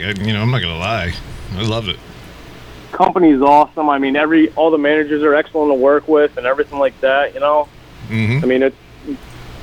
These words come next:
Speaker 2: I mean, I'm truly blessed right now to work for two excellent companies, you know? I can't ask for anything more.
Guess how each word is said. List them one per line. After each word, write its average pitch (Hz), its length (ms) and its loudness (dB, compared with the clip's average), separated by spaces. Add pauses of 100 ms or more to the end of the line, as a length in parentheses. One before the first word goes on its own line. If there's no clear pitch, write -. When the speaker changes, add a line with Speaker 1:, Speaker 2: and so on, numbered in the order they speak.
(400)
Speaker 2:
I 131 60 0
mean, 143 160 2
I'm 135 140 2
truly 160 300 4
blessed 156 380 4
right 151 160 4
now 147 160 2
to 143 80 4
work 147 260 2
for 143 220 0
two 151 280 2
excellent 147 400 -4
companies, 147 480 -4
you 123 60 -12
know? 135 140 2
I 139 80 2
can't 139 240 -4
ask 143 200 0
for 139 100 0
anything 139 300 -2
more. 139 260 2